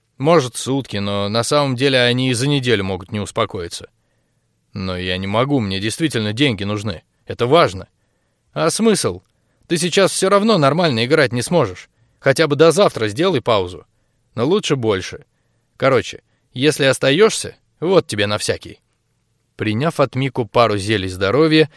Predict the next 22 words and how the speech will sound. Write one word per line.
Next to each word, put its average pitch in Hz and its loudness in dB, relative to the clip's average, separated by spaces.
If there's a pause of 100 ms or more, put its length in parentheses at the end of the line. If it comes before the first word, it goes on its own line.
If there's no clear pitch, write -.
(260)
Егор 151 4
поблагодарил, 135 2
а 139 4
девушка 151 0
вышла 110 -4
из 110 -2
игры. 95 -8 (720)
Он 131 0
собрался 131 2
сделать 120 -2
то 135 -2
же 120 0
самое, 117 2
но 123 0
мысль, 147 -4
которая 139 0
на 123 0
протяжении 131 -2
всего 127 -2
разговора 120 -2
с - -6
Мико 131 0